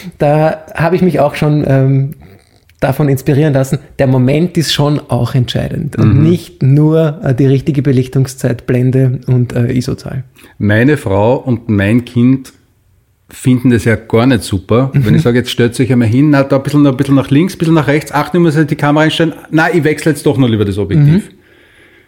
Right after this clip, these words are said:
Speaker 1: Ja, genau.
Speaker 2: Sind wir da ähnlich?
Speaker 1: Absolut. Und deswegen, ähm, die, die Urlaubsfotos macht definitiv meine Frau.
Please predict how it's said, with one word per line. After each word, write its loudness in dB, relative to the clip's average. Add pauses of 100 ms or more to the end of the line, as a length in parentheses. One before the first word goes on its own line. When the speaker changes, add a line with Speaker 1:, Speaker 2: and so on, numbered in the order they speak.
(340)
Speaker 1:
Ja, 0 (420)
genau. -2 (100)
Speaker 2:
Sind 0
wir 2
da 0
ähnlich? 0 (200)
Speaker 1:
Absolut. -2
Und -2
deswegen, 0
ähm, -2 (520)
die, 2
die 0
Urlaubsfotos -2
macht -4
definitiv 0
meine -2
Frau. -10